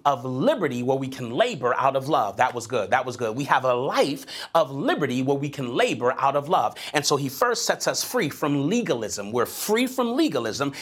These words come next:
and now we're free to love and live a life of liberty where we labor out of love,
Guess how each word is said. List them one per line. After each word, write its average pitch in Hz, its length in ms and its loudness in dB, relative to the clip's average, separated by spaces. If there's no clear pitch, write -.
and 151 160 0
now 175 200 -2
we're 139 160 2
free 247 480 -2
to 170 180 -2
love 147 480 2
and 135 300 2
live 240 260 4
a 254 120 2
life 254 520 -2
of 175 160 4
liberty 156 540 0
where 143 160 4
we 135 160 -2
labor 135 540 2
out 143 180 4
of 143 100 -2
love, 156 340 2